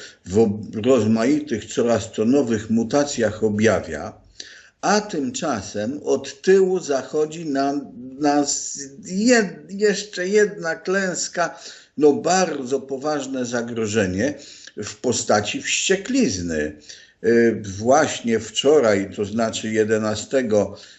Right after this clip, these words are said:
y, li-, stycznia dostałem, y, S M S-a przestrzegającego, y, przed kontaktami ze zwierzętami domowymi i dzikimi,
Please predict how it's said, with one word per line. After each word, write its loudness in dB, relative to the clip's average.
y, 4
li-, 0
stycznia 0
dostałem, 0
y, 2
S 0
M 6
S-a 0
przestrzegającego, -4
y, -4
przed -2
kontaktami 0
ze 2
zwierzętami 2
domowymi 2
i -2
dzikimi, 2